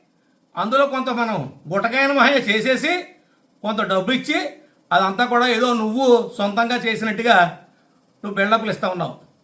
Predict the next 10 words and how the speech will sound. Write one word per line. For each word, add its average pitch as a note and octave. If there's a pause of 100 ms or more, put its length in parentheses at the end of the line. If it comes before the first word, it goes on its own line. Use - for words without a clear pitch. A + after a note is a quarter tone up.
(480)
నీ F#3 (140)
గురించి B3 (1000)
ఎవరికేం A#3+
తెలుసో B3+
నాకు A#3
తెలియదు, B3
కానీ D4+ (240)
నీ G3 (140)
గురించి B3+ (120)
నాకు A#3